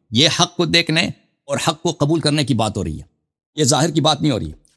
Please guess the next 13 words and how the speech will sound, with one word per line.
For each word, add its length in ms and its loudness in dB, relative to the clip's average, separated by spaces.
ولا 220 2
الظلمات 640 2
ولا 200 2
النور، 340 0
اور 180 4
ظلمات، 580 2
تاریکیاں 500 4
اور 200 0
نور 360 2
برابر 320 0
نہیں 140 0
ہو 40 -2
سکتے۔ 260 -6